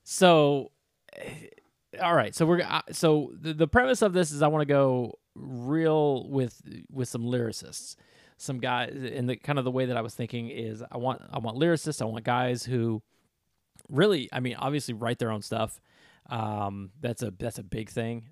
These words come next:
Um, and also we're very quick with how they bring about their bars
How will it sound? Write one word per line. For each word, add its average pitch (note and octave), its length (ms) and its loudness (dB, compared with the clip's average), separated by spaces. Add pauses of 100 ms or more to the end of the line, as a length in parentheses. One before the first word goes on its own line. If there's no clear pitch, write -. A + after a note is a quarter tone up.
Um, G#2+ 400 -8
and C3+ 140 -10
also C#3+ 340 0
we're B2+ 140 2
very B2 260 0
quick - 380 -6 (160)
with A#2 200 -8
how B2+ 440 0
they A#2 460 -4 (380)
bring B2 360 -4
about A#2 480 -4
their A2+ 260 -2
bars G#2 580 -8